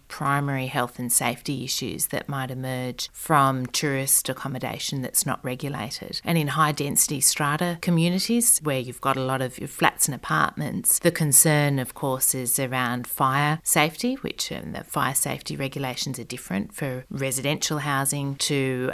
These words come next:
the regulations for tourist accommodation. So you want to make sure that, that that's covered off. You want to be careful around standards like the numbers of people who are staying in particular rooms,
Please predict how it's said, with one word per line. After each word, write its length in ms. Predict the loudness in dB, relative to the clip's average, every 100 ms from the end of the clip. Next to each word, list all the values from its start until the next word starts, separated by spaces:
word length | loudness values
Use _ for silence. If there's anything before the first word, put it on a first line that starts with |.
| 0
the 120 | 0
regulations 720 | 0 -2 -4 -4 -4 -2 -2
for 120 | -2
tourist 420 | -4 -2 0 0
accommodation. 680 | -2 -6 -8 -8 -8 -8 -8 -2
So 140 | 2
you 120 | 4
want 140 | 4 4
to 60 |
make 260 | 4 0 -2
sure 380 | -4 -2 -4 -4
that, 200 | -4 -6 -8 -4
that 180 | -2 2
that's 260 | 2 2
covered 320 | 0 -2 -4
off. 220 | -6 -6 -10 -18 -16 -18 2
You 160 | 4
want 180 | 8 8
to 60 | 6
be 140 | 4
careful 460 | 2 -2 -2 -4 -2
around 420 | 0 0 0 2
standards 720 | 2 2 0 -2 0 2 2
like 440 | 0 -2 -2 -4 -8
the 80 | -2
numbers 380 | 0 0 0 -2
of 140 | -2
people 440 | -6 -6 -4 -6 -6
who 120 | -6
are 80 | 0
staying 380 | 0 0 -4 -8
in 80 |
particular 440 | -8 -6 -6 -6 -6
rooms, 480 | -4 -4 -4 -4